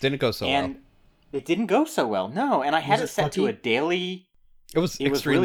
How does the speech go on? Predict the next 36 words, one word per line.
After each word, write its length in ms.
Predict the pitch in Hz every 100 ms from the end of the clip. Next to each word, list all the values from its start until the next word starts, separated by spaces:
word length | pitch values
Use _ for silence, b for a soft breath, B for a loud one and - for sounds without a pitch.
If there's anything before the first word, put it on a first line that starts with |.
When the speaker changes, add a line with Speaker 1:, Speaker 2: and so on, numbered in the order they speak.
| 110
Speaker 2:
really 20 |
fucky. 200 | - 95
Speaker 1:
fucky. 180 | 101 92 -
It 80 | 104
was, 180 | 101 -
it 40 | 104
was 180 | 101 98
Speaker 2:
I 80 | 165
had 240 | 156 190
it 80 | 214
set 160 | 208
to 60 | 175
a 40 |
Speaker 1:
fucky 40 | 170
to 60 |
the 60 | 156
Speaker 2:
daily 260 | 135 170 190
Speaker 1:
tenth. 80 | 139
Speaker 2:
job. 420 | 113 113 117 - _ _ -
Speaker 1:
Yep. 240 | 104 - _ -
Speaker 2:
A 100 | 170
daily 320 | 151 156 208
job 260 | 147 143 139
that 100 | 131
could 80 | -
only 260 | - 139
execute 460 | 127 123 - 120 110
basically 400 | 110 - 127 127
in 120 | 113
business 360 | 101 113 110 104
hours, 300 | 92 87 -
so, 100 | 107
like, 140 | 95
nine 200 | 104 117
to 40 | 104
five. 300 | 85 -